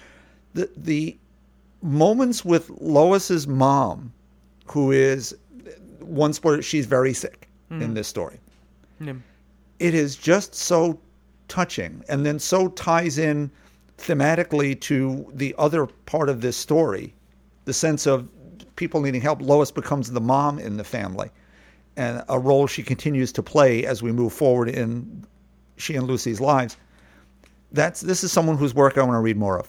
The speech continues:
Speaker 2: Yeah. So the artist, I just wanna say, it's Em-, Emanuela, uh, Lupa-, Lupacchino, uh, Megan Hetrick,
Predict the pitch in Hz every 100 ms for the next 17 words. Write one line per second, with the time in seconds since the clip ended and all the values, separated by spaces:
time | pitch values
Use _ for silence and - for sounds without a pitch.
0 | _ 160 143 _ - - - - 202 196
1 | 233 240 170 180 180 170 - 160 147 151
2 | - 160 165 - - 165 190 214 196 190
3 | 180 170 - 160 151 147 135 - _ _
4 | - 160 180 170 147 _ _ 170 185 165
5 | - 208 220 247 269 _ - _ _ 151
6 | 156 160 185 190 185 185 180 180 - 202
7 | - 220 214